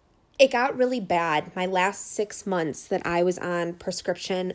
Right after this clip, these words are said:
medication. I was taking, like, four hundred milligrams. And let me tell you also, I shifted through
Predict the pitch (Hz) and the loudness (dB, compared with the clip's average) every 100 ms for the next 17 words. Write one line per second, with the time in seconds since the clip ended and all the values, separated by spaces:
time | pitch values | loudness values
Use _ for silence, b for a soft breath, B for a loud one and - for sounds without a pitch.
0 | - 175 165 170 156 165 - 170 - - | -4 -2 -2 -4 -6 -6 -10 -12 -16 -8
1 | 196 196 190 208 214 202 180 - 196 202 | 0 0 2 0 0 -2 -4 -2 2 2
2 | 208 202 196 175 175 165 160 165 202 202 | 2 -2 0 0 2 2 0 0 0 2
3 | 240 269 - 214 202 160 160 180 240 254 | 0 -2 2 2 2 2 2 2 4 4
4 | - 196 208 240 262 b b b b b | 2 2 4 4 2 b b b b b
5 | _ _ - - - 226 - 202 170 - | _ _ -10 -4 4 4 4 0 0 -2
6 | 180 185 180 165 165 | -2 6 8 8 6